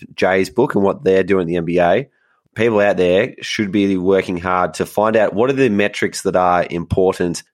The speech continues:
to the organizations that you wanna work for and the roles that you wanna work in. And when you understand that, then you can start to figure them out for some of the experiences that you might be doing at the moment so that you can talk about like for like metrics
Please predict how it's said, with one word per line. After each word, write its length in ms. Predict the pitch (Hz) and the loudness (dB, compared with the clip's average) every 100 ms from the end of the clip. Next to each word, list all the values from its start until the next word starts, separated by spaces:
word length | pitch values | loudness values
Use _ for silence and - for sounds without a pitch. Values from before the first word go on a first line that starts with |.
| - | -10
to 220 | - 92 | -2 -2
the 140 | 87 | 2
organizations 800 | 95 104 107 98 90 98 98 92 | 2 2 2 0 2 0 0 -2
that 120 | 90 | -4
you 80 | 80 | -2
wanna 120 | 85 | 0
work 300 | 82 98 120 | 2 2 2
for 460 | - 107 131 196 - - | 0 2 2 0 -8 -6
and 120 | 98 | -2
the 80 | 95 | 0
roles 280 | 98 101 95 | 2 2 0
that 60 | 95 | 0
you 80 | |
wanna 140 | 95 90 | 0 0
work 360 | 90 90 85 | 0 0 0
in. 180 | 101 90 | -2 -2
And 140 | 80 87 | -2 -4
when 100 | 92 | -2
you 80 | |
understand 500 | 95 95 - 90 85 | -2 -2 -2 -2 0
that, 260 | 95 156 - _ _ _ _ _ _ | -2 -4 -8 _ _ _ _ _ _
then 160 | - 117 | -2 0
you 160 | 135 - | 0 0
can 160 | 117 | -2
start 460 | - - 107 98 - | -2 -2 0 0 -2
to 420 | - 98 92 90 - | 0 4 2 0 -6
figure 260 | - 135 | -2 2
them 140 | 131 113 | 2 2
out 180 | 110 107 | 0 -2
for 80 | |
some 200 | 101 107 | -2 0
of 20 | 101 | 2
the 80 | |
experiences 600 | 90 - - 95 87 92 | 0 -2 -2 -2 0 -4
that 80 | 90 | -2
you 80 | 90 | 0
might 260 | 90 90 87 | 0 0 -2
be 100 | 85 | -4
doing 400 | 82 92 90 85 | 0 2 2 0
at 80 | |
the 80 | 85 | -2
moment 500 | 85 85 87 85 104 _ _ _ _ | 0 2 2 0 -2 _ _ _ _
so 200 | - 101 | -2 0
that 120 | 95 | 2
you 200 | 92 104 | 2 2
can 220 | 107 113 101 | 2 -2 -2
talk 280 | - 101 | 0 0
about 380 | 92 92 87 - | 2 2 0 0
like 320 | 87 90 95 | 0 2 0
for 140 | - 90 | -4 0
like 300 | 90 85 - | 2 0 0
metrics 600 | 87 - 92 78 - | -4 -2 -4 -2 -6